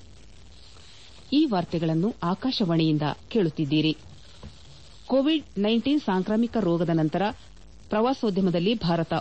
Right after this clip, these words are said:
ಉನ್ನತಿಯನ್ನು ಕಂಡಿದೆ ಎಂದು ಸಾಂಕ್ರಾಮಿಕ ರೋಗದ ನಂತರ ಜಮ್ಮು ಕಾಶ್ಮೀರದಲ್ಲಿ ಪ್ರವಾಸಿಗರ ಸಂಖ್ಯೆಯಲ್ಲಿ ಶೇಕಡ ಹದಿನೈದರಷ್ಟು ಹೆಚ್ಚಳ ಕಂಡಿದೆ.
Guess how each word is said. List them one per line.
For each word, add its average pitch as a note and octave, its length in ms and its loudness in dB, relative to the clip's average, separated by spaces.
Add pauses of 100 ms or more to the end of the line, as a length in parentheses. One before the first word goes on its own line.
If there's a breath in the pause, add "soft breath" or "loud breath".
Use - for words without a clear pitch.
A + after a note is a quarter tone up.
ಉನ್ನತಿಯನ್ನು F#3+ 520 2
ಕಂಡಿದೆ D#3+ 360 2
ಎಂದು D3+ 300 4 (720 loud breath)
ಸಾಂಕ್ರಾಮಿಕ C#4 540 0
ರೋಗದ G3 260 2
ನಂತರ F3+ 360 2
ಜಮ್ಮು G3 260 2
ಕಾಶ್ಮೀರದಲ್ಲಿ F3+ 560 0
ಪ್ರವಾಸಿಗರ F#3 540 0
ಸಂಖ್ಯೆಯಲ್ಲಿ D#3+ 520 0
ಶೇಕಡ E3+ 300 0
ಹದಿನೈದರಷ್ಟು F#3 680 2
ಹೆಚ್ಚಳ D#3 340 0
ಕಂಡಿದೆ. D3+ 340 2